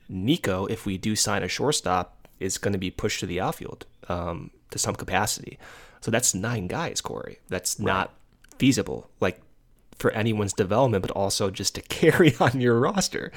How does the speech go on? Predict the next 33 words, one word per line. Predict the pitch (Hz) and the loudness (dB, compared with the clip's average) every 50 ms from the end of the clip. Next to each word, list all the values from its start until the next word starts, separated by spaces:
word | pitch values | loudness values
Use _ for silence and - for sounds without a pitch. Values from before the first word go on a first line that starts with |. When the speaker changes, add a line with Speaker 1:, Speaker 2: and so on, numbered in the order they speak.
| - - - - - - | -14 -14 -14 -14 -12 -6
Speaker 1:
So | - - 110 110 | 0 2 4 4
someone's | - - - 127 127 139 151 151 147 131 | 4 4 6 6 6 6 8 6 6 6
gonna | 123 135 120 110 | 4 4 4 4
have | 110 113 107 110 - | 4 4 2 2 0
to | - 107 | -4 -4
get | 90 92 - - - | -2 -4 -4 -4 -2
cut, | - 147 175 - - - - - | 0 2 2 2 0 -8 -20 -16
someone's | - - 104 98 98 98 - | -8 -6 -4 -2 -2 -4 -4
gonna | - 101 95 92 | -2 -2 -2 -2
have | 90 92 90 - | -2 -4 -6 -6
to | - | -6
get | 90 87 90 85 - - - | -6 -6 -6 -6 -6 -8 -8
D | - 85 87 | -6 -4 -4
F | 82 - - | -4 0 2
A'd, | 135 131 135 131 - - - - - - - | 4 4 2 2 -2 -12 -20 -20 -16 -10 -6
or | - | -4
someone's | - - 90 87 - | -4 -2 -4 -4 -8
gonna | - 80 82 | -8 -8 -8
have | 90 87 85 - | -6 -6 -8 -8
to | 98 | -8
get | - - - | -10 -8 -6
traded. | - - - 113 104 - - 65 - - - | -4 -2 0 0 0 0 -2 -6 -10 -8 -8
And | - 87 90 87 | -6 -4 -2 -2
so | - 98 | -2 0
I | 90 90 | 0 -2
feel | 87 - - 117 110 104 | -4 -2 0 2 2 2
as | 98 95 | 2 2
if | 104 - | -2 -2
the | - 95 | -4 -6
Cubs, | - - 120 123 123 - - - - - - - | 0 2 0 2 0 -2 -10 -12 -16 -14 -10 -6
if | - 101 | 0 2
they're | 135 165 | 2 2
confident | 165 - - 131 117 123 131 131 143 151 156 160 - | 2 2 2 4 4 4 4 2 2 2 2 2 0